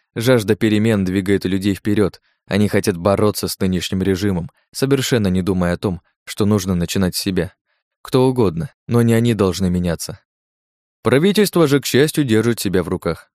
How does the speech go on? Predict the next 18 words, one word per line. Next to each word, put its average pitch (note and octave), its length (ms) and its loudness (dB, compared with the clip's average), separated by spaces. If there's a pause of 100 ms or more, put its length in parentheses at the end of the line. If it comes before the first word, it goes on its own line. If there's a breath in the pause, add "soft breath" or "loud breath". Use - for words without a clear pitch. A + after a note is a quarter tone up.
Да, B2 200 2
на G2 120 0
передвижение G#2 640 0
войск G2+ 360 0
других F2+ 360 -4
стран G#2+ 380 -2 (220)
они A2 220 0
реагируют G2 540 2
синхронно, G#2 580 -4
страхуют B2 480 -2
себя. F2 300 -8 (420)
Но G#2 120 0
продолжает G2+ 500 0
общаться, F#2 460 -4 (120)
вести G#2 260 -2
переговоры F#2 520 0
за F#2 100 -4
переговорами, F2+ 680 -2